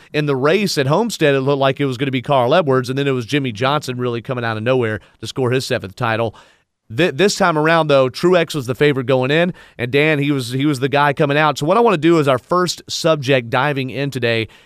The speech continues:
is talk about his run to the checkered flag there. Uh, Truex, at one point, in fact, I think for most of the race, was the third or fourth running, running car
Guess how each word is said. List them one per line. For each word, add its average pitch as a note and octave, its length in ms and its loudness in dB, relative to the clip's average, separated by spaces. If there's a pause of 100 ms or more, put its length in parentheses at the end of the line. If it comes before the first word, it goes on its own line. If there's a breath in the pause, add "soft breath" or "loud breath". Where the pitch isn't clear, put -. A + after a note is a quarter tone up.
(120)
is B2+ 160 -4
talk F3+ 280 0
about C3+ 400 2 (240 soft breath)
his D#3 260 0
run D3+ 300 0
to C#3+ 60 -4
the A#2+ 100 -8
checkered C3 360 -2
flag C3 320 -2
there. G#2+ 260 -2 (260 loud breath)
Uh, A#2+ 120 2
Truex, E3 680 0 (640)
at D3 120 2
one A3 240 0
point, E3+ 300 2
in C#3+ 60 -4
fact, E3 400 -2
I D3+ 80 2
think F#3 200 -4
for D#3 120 0
most D3 280 0
of B2+ 60 -10
the B2 80 -6
race, D#3+ 340 -2
was B2+ 180 -6
the B2 80 -8
third E3+ 300 -2
or C3 100 -2
fourth E3 500 -2 (640)
running, C3+ 520 -2
running C#3+ 360 0
car A2+ 480 -2